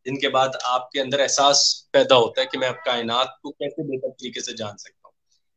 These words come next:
अहमद जावेद साहब इस सवाल के जवाब में कहते होते हैं, "तुम आलिम नहीं हो, कोई बात नहीं, तुम अमीर नहीं हो, कोई बात नहीं, तुम दाना नहीं हो, कोई बात नहीं, बताओ अच्छे क्यों नहीं हो?" तो ये सारे कोर्सेज अगर हम कर भी लें,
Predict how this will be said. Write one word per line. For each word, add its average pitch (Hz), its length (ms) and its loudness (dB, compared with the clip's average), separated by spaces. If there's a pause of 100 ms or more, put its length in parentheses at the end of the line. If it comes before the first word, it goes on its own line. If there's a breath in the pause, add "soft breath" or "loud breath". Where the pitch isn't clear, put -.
(100)
अहमद 156 240 2
जावेद 165 320 4
साहब 165 180 4
इस 160 140 4
सवाल 156 280 4
के 165 80 0
जवाब 147 280 4
में 156 120 -2
कहते 139 260 0
होते 156 180 -4
हैं, 175 100 -2
"तुम 156 160 -2
आलिम 143 300 4
नहीं 156 300 2
हो, 160 240 -4 (400)
कोई 190 220 6
बात 120 340 2
नहीं, - 100 -20 (840)
तुम 160 220 2
अमीर 165 440 4
नहीं 156 220 6
हो, 143 60 2
कोई 147 240 0
बात 101 360 -4
नहीं, - 100 -20 (200)
तुम 160 220 0
दाना 143 360 6
नहीं 170 220 4
हो, 160 60 2
कोई 165 240 4
बात 110 320 0
नहीं, - 160 -20
बताओ 180 260 6
अच्छे 196 380 6
क्यों 147 200 -2
नहीं 104 180 -4
हो?" - 120 -20 (1800)
तो 135 80 -6
ये 147 100 2
सारे 156 320 4
कोर्सेज 160 420 -2
अगर 160 160 2
हम 160 120 2
कर 156 180 4
भी 156 120 -2
लें, 185 140 2